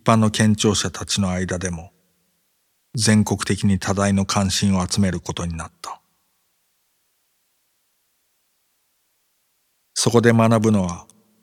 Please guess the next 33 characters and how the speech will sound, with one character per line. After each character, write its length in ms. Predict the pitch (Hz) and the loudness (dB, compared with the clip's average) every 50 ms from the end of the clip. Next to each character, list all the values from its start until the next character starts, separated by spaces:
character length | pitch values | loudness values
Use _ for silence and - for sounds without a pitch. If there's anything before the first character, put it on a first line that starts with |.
| _ - | _ -6
得 160 | - 120 113 | -2 0 2
難 240 | 110 113 - 127 113 | 2 2 4 4 2
い 80 | 104 98 | 2 0
機 160 | - - - | -2 -4 -2
会 220 | - 107 95 92 | -2 0 0 0
と 120 | - 95 92 | -2 -2 -2
み 120 | 95 92 | 0 0
な 100 | 95 90 | 0 0
さ 160 | - - 101 | -2 -2 -4
れ 80 | 92 90 | -4 -6
て 140 | - - 90 | -6 -6 -8
い 100 | 85 - | -8 -6
た 160 | - - 85 | -8 -8 -8
が、 240 | - - - - _ _ _ _ _ _ _ _ _ _ _ _ _ _ _ _ _ - - - - _ _ _ _ _ - | -8 -12 -14 -16 _ _ _ _ _ _ _ _ _ _ _ _ _ _ _ _ _ -20 -20 -20 -20 _ _ _ _ _ -6
千 220 | - - 120 113 107 | -2 0 2 4 4
八 180 | 95 95 101 - | 4 2 0 -2
百 200 | - 92 87 92 | -2 -6 -6 -6
十 240 | 92 - 107 104 101 | -4 -2 0 2 2
七 260 | 101 101 98 98 101 | 2 2 2 0 0
年 300 | 101 98 95 98 95 95 | 0 0 0 0 -2 -2
以 80 | 92 - | -4 -4
降、 360 | - - 98 82 - 98 - _ _ _ _ _ _ _ _ _ _ _ _ _ _ _ _ _ _ _ - | -4 -4 -4 -4 -6 -10 -16 _ _ _ _ _ _ _ _ _ _ _ _ _ _ _ _ _ _ _ 0
ビ 160 | - 110 107 | 4 6 6
ン 60 | 107 | 6
ヤ 180 | 101 101 98 98 | 6 6 4 2
ー 20 | |
ド 140 | 92 104 95 | 0 -2 -4
島 160 | - 101 101 | -2 0 0
の 180 | 98 95 95 92 | 2 2 0 0
ろ 140 | 95 95 95 | 0 0 0
う 40 | 90 | 0
者 220 | - - 92 90 | -2 -4 -8 -10
は、 160 | - - - | -14 -18 -20